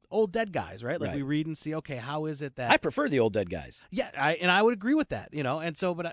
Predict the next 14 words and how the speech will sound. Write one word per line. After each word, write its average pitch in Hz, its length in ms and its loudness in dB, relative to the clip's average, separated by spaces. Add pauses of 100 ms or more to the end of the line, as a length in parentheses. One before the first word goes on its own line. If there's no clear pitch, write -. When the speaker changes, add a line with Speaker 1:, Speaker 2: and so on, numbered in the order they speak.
Speaker 1:
you 180 100 -4
know, 135 240 -4
we, 147 340 -2
we 147 200 -2
read 202 580 0 (300)
and 139 120 -6
we 131 120 -6
read, 190 420 0
and 165 140 -4
it's - 120 -4
not 226 200 -8
just, 180 360 -2 (100)
you 156 100 -6
know, 123 220 -6